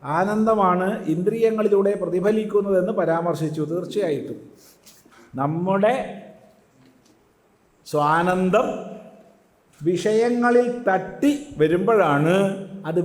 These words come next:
വിഷയസുഖമായി വരുന്നത്. ഈ വിഷയം വളരെ രസകരമായിട്ട് വിദ്യാരണ്യ സ്വാമികൾ തൻ്റെ പഞ്ചദശിയിൽ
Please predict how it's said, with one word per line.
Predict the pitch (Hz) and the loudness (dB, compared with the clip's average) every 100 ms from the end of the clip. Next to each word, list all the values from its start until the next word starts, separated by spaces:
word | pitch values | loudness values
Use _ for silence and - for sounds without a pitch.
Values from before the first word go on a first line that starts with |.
| 165 | 2
വിഷയസുഖമായി | 160 185 208 220 233 160 175 170 165 160 151 | 2 2 2 0 -2 0 0 2 4 4 4
വരുന്നത്. | 135 123 110 110 - - - - - - - - - | 4 0 -4 -6 -14 -20 -20 -20 -20 -20 -20 -20 -12
ഈ | 185 190 | -4 -2
വിഷയം | 151 240 226 190 | 2 2 2 -4
വളരെ | 117 156 269 294 | -8 -2 2 2
രസകരമായിട്ട് | 262 233 220 208 196 180 165 151 175 175 175 - - - - - - | 2 4 4 4 4 4 2 4 4 4 0 -8 -14 -20 -20 -20 -12
വിദ്യാരണ്യ | 139 151 180 196 202 196 | -2 0 2 0 -2 0
സ്വാമികൾ | 190 185 180 180 156 - - | 0 2 4 4 4 2 -4
തൻ്റെ | - 160 156 | -4 0 0
പഞ്ചദശിയിൽ | 151 160 190 180 - 175 170 | 0 0 2 2 2 0 0